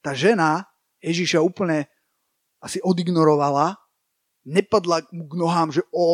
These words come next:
toto je ten spasiteľ sveta. Bola tak blízko a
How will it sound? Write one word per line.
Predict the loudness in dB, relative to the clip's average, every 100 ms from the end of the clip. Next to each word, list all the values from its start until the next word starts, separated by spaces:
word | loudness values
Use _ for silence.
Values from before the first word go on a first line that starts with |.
| -2
toto | -6 -4
je | -2
ten | -2 -6
spasiteľ | -6 -6 -6 -8 -6 -6
sveta. | -8 -12 -6 -4 -4 -8 _ _ _ _ _ _ _ _
Bola | 0 0
tak | 2 0 2
blízko | 0 0 -2 -2 -2 -2 -6 _ _ _ _ _ _ _ _ _ _ _
a | -18